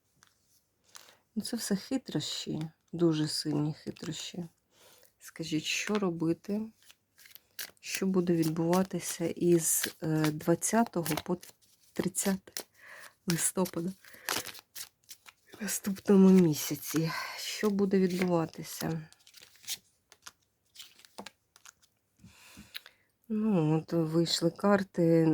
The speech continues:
е, будуть, е, у вас гроші йдуть, великі гроші. Ви багато зробили, щоб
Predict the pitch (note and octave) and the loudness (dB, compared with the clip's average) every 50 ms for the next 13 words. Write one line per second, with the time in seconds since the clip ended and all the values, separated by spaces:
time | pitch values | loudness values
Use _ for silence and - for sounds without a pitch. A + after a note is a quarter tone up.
0 | - - - - E3 D#3 D#3 D#3+ D#3+ D#3+ D#3 D#3 F3 G3+ A3 A3 G#3+ G#3 G3 F#3+ | 2 -2 -4 -6 -4 -2 0 0 0 0 0 0 2 2 4 6 6 4 4 2
1 | - - - - - E3+ E3 E3+ E3 E3 E3 D#3+ - - - _ _ - - E3 | -4 -10 -8 -4 0 0 2 2 0 0 -2 -6 -8 -12 -18 _ _ -12 0 4
2 | G3+ A3+ A3+ - - - - - - _ - G3 - _ _ _ _ _ _ _ | 4 4 4 2 -2 -6 -8 -12 -16 _ -20 -20 -20 _ _ _ _ _ _ _
3 | _ - D#3 D#3 E3+ E3 D#3+ D#3 - - - - E3 D#3 - _ _ _ _ _ | _ -6 0 2 2 2 2 -2 -6 -12 -10 -10 -12 -12 -12 _ _ _ _ _
4 | _ _ _ _ F3 E3+ D#3 D#3+ D#3 D#3 - - _ _ _ _ - E3 D#3+ E3 | _ _ _ _ -2 -2 0 -2 -4 -4 -6 -12 _ _ _ _ 0 2 2 2
5 | D#3+ - - D#3+ D3+ D#3 F3 G3 G#3+ - - - A3+ G#3+ - _ - - - - | 0 -2 -4 -6 -4 0 0 0 0 0 -2 -2 -4 -4 -4 _ -18 -18 -18 -18
6 | - - _ - E3 D#3 E3+ F3+ F3+ E3+ D#3+ E3 - - - - _ - D3+ D#3+ | -20 -20 _ -8 2 6 8 10 10 8 6 2 -2 -12 -20 -16 _ 0 6 8
7 | F3 G3 G#3 F3+ F3 F3+ F3 E3+ E3 D#3+ - - D#3 D#3 D#3+ E3 D#3+ E3 D#3+ E3 | 8 8 6 4 2 0 0 0 -2 -4 -6 -8 -8 -6 -4 0 0 0 0 2
8 | E3 E3 D#3+ D#3+ D#3+ D#3 - - - - D#3 | 2 2 2 2 0 -2 -4 -2 -2 -2 -2